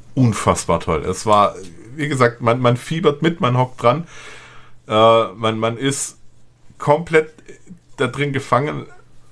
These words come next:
Es erzählt halt die Geschichte konsequent auch weiter und sie erzählt sie konsequent gut weiter. Es sind so viele Sachen drin, äh,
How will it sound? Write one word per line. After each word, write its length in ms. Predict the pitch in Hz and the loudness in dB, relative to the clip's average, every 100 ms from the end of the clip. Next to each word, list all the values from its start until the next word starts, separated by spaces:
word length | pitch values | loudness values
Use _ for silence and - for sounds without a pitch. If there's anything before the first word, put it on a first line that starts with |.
| - | 0
Es 180 | 123 | 2
erzählt 340 | 131 - 147 156 | 2 2 2 4
halt 160 | 143 | 0
die 80 | 127 | 0
Geschichte 400 | 123 - 147 165 | -4 -4 -4 -4
konsequent 560 | - 131 127 - 131 127 | 0 0 0 -4 -2 -2
auch 200 | - 110 | -4 0
weiter 260 | 104 120 120 | 0 2 -2
und 140 | 104 | -4
sie 100 | - | -2
erzählt 380 | 110 - 120 123 | -2 0 -4 -2
sie 80 | 120 | -4
konsequent 560 | 123 123 - 120 107 | -4 -4 -4 -6 -6
gut 300 | - 160 180 | -2 -2 0
weiter. 380 | 104 87 92 85 - - - - - - - - - | 0 0 -2 -6 -8 -20 -20 -20 -20 -20 -20 -20 -4
Es 140 | 101 - | -2 0
sind 120 | 120 | -2
so 160 | 143 | -2
viele 260 | 147 151 135 | 0 0 0
Sachen 320 | 127 139 143 | 2 2 0
drin, 260 | 117 120 139 - - - - - - - - - | 0 -2 -2 -8 -18 -18 -20 -20 -20 -20 -20 -6
äh, 420 | 110 110 110 110 | 2 4 6 4